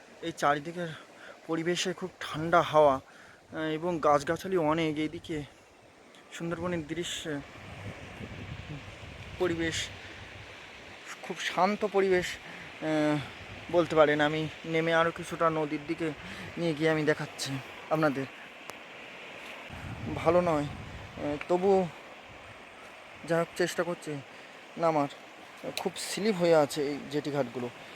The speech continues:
নদীর চারিদিকটাতে দেখানোর জন্য। এই যে সুন্দরবনের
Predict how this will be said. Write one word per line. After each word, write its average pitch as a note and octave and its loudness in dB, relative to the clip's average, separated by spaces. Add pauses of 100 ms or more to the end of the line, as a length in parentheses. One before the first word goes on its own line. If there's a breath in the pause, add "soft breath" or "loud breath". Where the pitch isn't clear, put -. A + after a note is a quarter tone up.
(180)
নদীর D#3+ -4
চারিদিকটাতে E3+ 4 (720)
দেখানোর F3 0
জন্য। D3+ 2 (3750)
এই E3+ -2
যে C3 -2 (380)
সুন্দরবনের F3+ -2